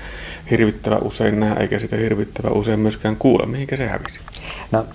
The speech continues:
Speaker 2: <clears throat> sanotaan, että aspiriini ei ole hävinnyt minnekään, että kyllä sitä aspiriinia edelleenkin sieltä hyllyltä saa. Ja, ja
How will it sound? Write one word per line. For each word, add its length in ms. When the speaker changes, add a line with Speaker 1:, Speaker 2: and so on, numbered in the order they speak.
Speaker 2:
<clears throat> 160
sanotaan, 420
että 140
aspiriini 640
ei 220
ole 80
hävinnyt 360
minnekään, 680
että 240
kyllä 180
sitä 200
aspiriinia 680
edelleenkin 540
sieltä 260
hyllyltä 480
saa. 340
Ja, 160
ja 200